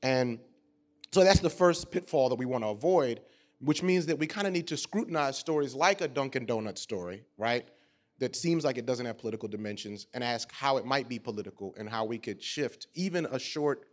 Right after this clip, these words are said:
reporting thing. The second thing is this idea of stories that we know are political, right? But the ways that they're being covered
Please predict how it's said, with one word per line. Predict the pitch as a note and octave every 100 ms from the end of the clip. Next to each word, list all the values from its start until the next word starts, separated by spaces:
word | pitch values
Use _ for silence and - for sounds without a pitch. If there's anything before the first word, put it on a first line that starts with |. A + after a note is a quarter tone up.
| _
reporting | B2 A#2+ C#3 C3 A#2+ A2+ _ _
thing. | G#2 D#2+ _ _ _ _ - -
The | D3+
second | - B3 B3 G3+
thing | F#3 E3+ E3 D#3+ _ _ _ -
is | D#3+ D#3+ D#3 D3+
this | D#3+ F3
idea | D3+ C3 D#3+ D#3 D3 D3 - -
of | D3+ C3+
stories | - E3+ E3
that | - C3+
we | D3
know | C#3+ D#3+ G3+
are | D3
political, | - C3+ A#2 A2+ G2 D#2+ _ _ _
right? | A2 A#2 A#2+ - _ _ _
But | C3 C3
the |
ways | B2 B2+ D#3+ E3+ E3
that | -
they're | C3+
being | B2+ B2+ A2+
covered | - C3 A2+ G2+